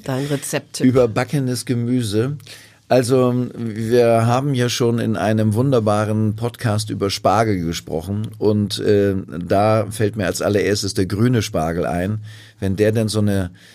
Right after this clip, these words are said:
Speaker 2: äh, deutlich wahrnehmbare Schicht Parmesan bekommt, äh, dann ist das schon sehr, sehr lecker. Oder, äh, vegetarische Küche, die ein bisschen deftiger ist,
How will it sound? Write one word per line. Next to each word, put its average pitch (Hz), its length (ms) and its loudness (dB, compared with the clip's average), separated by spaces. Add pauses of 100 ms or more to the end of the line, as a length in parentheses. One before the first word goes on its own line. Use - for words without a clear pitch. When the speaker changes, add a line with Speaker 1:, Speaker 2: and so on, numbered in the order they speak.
(400)
Speaker 2:
äh, 95 560 2 (240)
deutlich 123 640 0
wahrnehmbare 110 1040 0
Schicht - 440 -4
Parmesan 104 680 0
bekommt, 69 760 -4
äh, 90 320 2 (160)
dann 95 580 -4
ist - 220 -6
das 90 160 0
schon 87 320 -2
sehr, 90 240 0
sehr 87 160 -4
lecker. 87 320 -6 (260)
Oder, 196 480 2 (440)
äh, 123 320 4
vegetarische 123 680 0
Küche, 147 320 -2
die 120 160 -2
ein 113 120 0
bisschen 175 480 0
deftiger 156 540 0
ist, - 400 -4